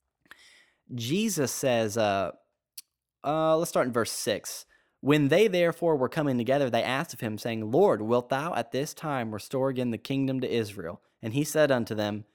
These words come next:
It is not for you to know the times or the seasons which the Father hath put in his own power." Verse eight, "But ye shall receive power. After that, the Holy Ghost is come upon you, and ye shall be witnesses unto me,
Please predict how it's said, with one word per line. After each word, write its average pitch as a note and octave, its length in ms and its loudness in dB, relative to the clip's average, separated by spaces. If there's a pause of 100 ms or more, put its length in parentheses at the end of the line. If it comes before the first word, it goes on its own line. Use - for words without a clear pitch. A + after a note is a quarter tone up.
(300)
It F3+ 140 0
is D#3 140 -2
not C3+ 320 -2
for C#3+ 80 -4
you C#3+ 200 2
to C#3+ 140 -10
know B2+ 120 0
the A#2 80 -2
times C#3 520 -4
or B2 160 0
the B2 120 -2
seasons G2+ 520 -6
which G#2+ 140 -8
the - 80 -16
Father B2+ 360 0
hath G#2 260 -6
put B2 160 -2
in - 60 -10
his G#2+ 120 -8
own G#2+ 180 -2
power." F#2 400 0 (240)
Verse A#2 300 -2
eight, D3 320 -2 (320)
"But C3 500 2 (280)
ye D3 480 0
shall C3+ 280 0
receive A#2 460 -4
power. C3+ 560 -4 (220)
After D#3 380 -2
that, G2+ 280 -2
the G#2+ 140 2
Holy F#3 400 4
Ghost D#3+ 340 4
is A2+ 120 -6
come B2+ 200 0
upon D3+ 400 0
you, F#2+ 240 -4 (320)
and B2 160 -2
ye D3+ 120 4
shall D3 180 -2
be B2 160 0
witnesses A2+ 720 -2
unto G#2 280 -6
me, G2+ 280 -8